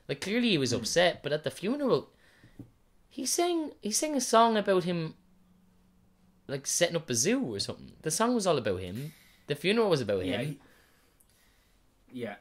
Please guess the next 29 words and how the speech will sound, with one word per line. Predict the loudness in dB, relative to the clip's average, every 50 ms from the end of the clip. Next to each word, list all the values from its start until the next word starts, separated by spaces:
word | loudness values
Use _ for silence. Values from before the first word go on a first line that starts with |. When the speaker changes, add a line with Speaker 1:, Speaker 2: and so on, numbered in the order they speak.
| _ _ -8
Speaker 2:
and, | -6 -6 -6 -6 -6
and | -4 -4 -4 -4 -6 -10 -10
not | -4 0 2 2 2 2
only | 0 -2 -2 -2 -4 -6 -4
that, | -4 -4 -4 -6 -6
there's | -8 -10 -8 -8
a | -10
bit | -8 -4 -2 -2 -2
in | -2 -4
the | -6 -6
funeral | -6 -8 -10 -10 -8 -8 -8 -6 -6 -6 -6 -6 -8 -10
where, | -10 -10 -10 -8 -8 -8 -10 -10 -12 -14
um, | -14 -14 -14 -12 -12 -14 -16 -18 -20 -20 _ -20 -20 -20 _ _ _ _ _ _ _ _ _
he's | _ -14 -14 -14 -14
talking | -12 -6 -4 -4 -4 -4 -6 -8 -6 -6
about | -6 -6 -6 -6 -6 -8 -8
how, | -8 -8 -6 -6 -6 -8 -10 -12 -16 -20 -20 -20 -18
how | -16 -14 -12 -12 -12 -12 -14 -14
great | -12 -8 -8 -6 -6 -8 -10
Travis | -8 -8 -6 -6 -8 -10 -14 -14 -10
was | -8 -8 -6 -6 -8 -10 -12
and | -16 -18
how | -18 -18 -18 -12
Travis | -10 -10 -10 -10 -12 -14 -14
used | -16 -16 -16 -18
to | -20 -16
cheer | -12 -8 -8 -8 -8
him | -10 -12 -14
up. | -16 -16 -16